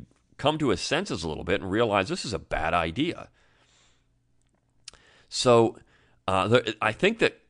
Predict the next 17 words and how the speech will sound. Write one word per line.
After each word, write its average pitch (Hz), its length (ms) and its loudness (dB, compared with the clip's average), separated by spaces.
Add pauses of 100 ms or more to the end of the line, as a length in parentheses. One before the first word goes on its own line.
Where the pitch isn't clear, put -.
(240)
you - 80 -16
know, - 120 -14
we're 113 180 0
making 147 360 2
progress. 143 840 2 (540)
Having 165 320 4
people 120 300 -2
like, 82 480 0
uh, 76 300 -4 (160)
Massey 92 560 -2
and 80 160 -4 (180)
Rand 82 360 -4
Paul 87 480 -2
and, 67 180 -12 (360)
uh, 69 360 -6 (220)
uh, 76 160 -10
Amash 78 520 -6